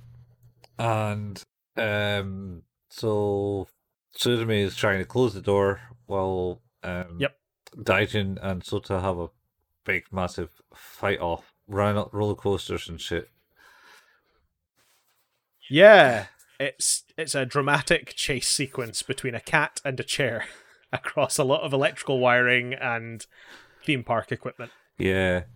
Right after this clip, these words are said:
Speaker 1: until I think Daijin jumps off, like, the top of the r-, roller coaster and s-,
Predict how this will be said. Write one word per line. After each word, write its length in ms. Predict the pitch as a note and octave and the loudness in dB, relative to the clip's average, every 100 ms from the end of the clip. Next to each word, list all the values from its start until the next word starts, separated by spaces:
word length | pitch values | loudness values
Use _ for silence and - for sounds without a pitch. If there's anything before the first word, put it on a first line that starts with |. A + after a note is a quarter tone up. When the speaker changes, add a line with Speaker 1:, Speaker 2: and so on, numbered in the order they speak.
| - | -16
Speaker 1:
until 580 | G2+ - G#2+ G#2+ G#2 G#2 | -8 0 4 4 4 2
I 60 | |
think 220 | A2+ A#2 - - - - - - | 0 -4 -12 -20 -20 -20 -20 -6
Daijin 420 | A#2+ A#2+ A#2+ A2+ | -2 -2 -2 -6
jumps 280 | G2 A2+ - | -4 -4 2
off, 220 | A2 A2 - - | 2 2 -6 -2
like, 160 | G#2+ G2 | -2 -2
the 60 | |
top 240 | G2 B2 G2+ | 0 0 0
of 80 | G2+ | 0
the 140 | G2 | 0
r-, 260 | G2 F#2+ - _ | 0 -2 -8 _
roller 280 | A#2 A2+ G#2 | -4 -2 -2
coaster 640 | - G2+ - G2+ F#2+ F#2+ - | -2 -4 -2 -4 -2 -2 -6
and 320 | G2 F2+ F#2+ F2 _ | -6 -6 -6 -12 _
s-, 200 | - - | -20 -20